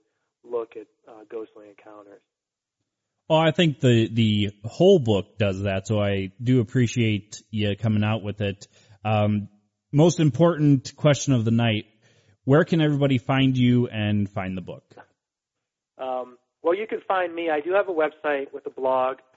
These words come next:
Speaker 1: It's called hauntedtheories dot com. That's hauntedtheories dot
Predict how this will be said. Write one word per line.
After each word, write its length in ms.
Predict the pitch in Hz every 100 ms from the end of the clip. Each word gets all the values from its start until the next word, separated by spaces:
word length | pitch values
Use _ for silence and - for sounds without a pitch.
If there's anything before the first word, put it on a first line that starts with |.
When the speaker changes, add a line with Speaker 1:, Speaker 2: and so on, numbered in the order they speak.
| _ _
Speaker 1:
It's 120 | 127 -
called 260 | 143 131 117 -
hauntedtheories 1120 | 147 147 - 143 135 _ _ 139 143 143 147 -
dot 220 | 135 131
com. 360 | - 143 143 143 _ _ _ _
That's 140 | 123 - _
hauntedtheories 960 | 135 135 135 135 131 _ - 131 131 131
dot 200 | - 120